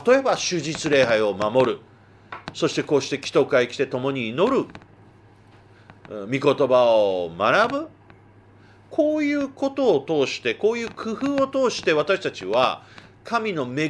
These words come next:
みが私たちのこの一年の歩みから離れないようにしているわけです。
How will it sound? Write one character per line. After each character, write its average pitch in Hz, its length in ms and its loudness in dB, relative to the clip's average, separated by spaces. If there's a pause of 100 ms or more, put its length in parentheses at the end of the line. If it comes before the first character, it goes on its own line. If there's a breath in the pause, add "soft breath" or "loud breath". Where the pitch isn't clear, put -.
(140)
み 220 140 -4
が 220 180 0
私 170 400 2
た 185 100 2
ち 160 160 -12
の 95 920 -4
こ 185 100 -8
の 196 140 0
一 190 220 -4
年 202 120 0
の 151 100 -2
歩 143 160 0
み 170 120 -4
か 165 80 0
ら 131 120 2 (220 loud breath)
離 202 480 -2
れ 262 140 2
な 269 160 -2
い 254 100 -4
よ 262 120 -2
う - 20 -4
に 262 100 -6
し - 160 -8
て 170 100 2
い 147 80 0
る 151 80 0
わ 143 160 4
け 120 140 -8
で 85 100 -16
す。 - 220 -16